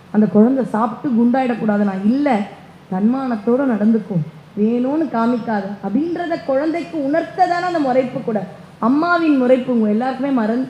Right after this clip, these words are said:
மறந்திருக்காது. அப்பா கண்டிப்பு வேற. ஆனா எவ்வளவு சொந்தக்காரங்க வீட்டுக்கு போனாலும் அம்மா ஒரு இடத்துல இருந்து முறைச்சாங்கன்னா நமக்கு தெரியும். அது எல்லாருமே உணர்ந்திருப்போம்.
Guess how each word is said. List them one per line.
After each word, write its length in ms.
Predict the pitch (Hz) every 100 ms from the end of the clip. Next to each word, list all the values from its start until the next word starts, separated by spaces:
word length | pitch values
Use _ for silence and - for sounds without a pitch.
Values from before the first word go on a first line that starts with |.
| 220
மறந்திருக்காது. 640 | 247 320 339 302 240 190 170 - - - -
அப்பா 360 | - 175 - 320
கண்டிப்பு 520 | - 262 269 262 285
வேற. 280 | 240 220 202 208 - -
ஆனா 200 | 208 254
எவ்வளவு 840 | 254 220 208 196 208 320 320 285
சொந்தக்காரங்க 600 | 233 254 277 294 285 269
வீட்டுக்கு 320 | 247 220 - 226
போனாலும் 260 | 254 277
அம்மா 440 | 226 240 285 311 294
ஒரு 220 | 254 233
இடத்துல 240 | 233 262
இருந்து 300 | 277 285 240
முறைச்சாங்கன்னா 500 | 269 - 302 269 247
நமக்கு 260 | 254 233 202
தெரியும். 260 | 220 214 190 - - - - -
அது 140 | 202 214
எல்லாருமே 580 | 220 254 262 285 330 392
உணர்ந்திருப்போம். 640 | 339 262 247 226 208 -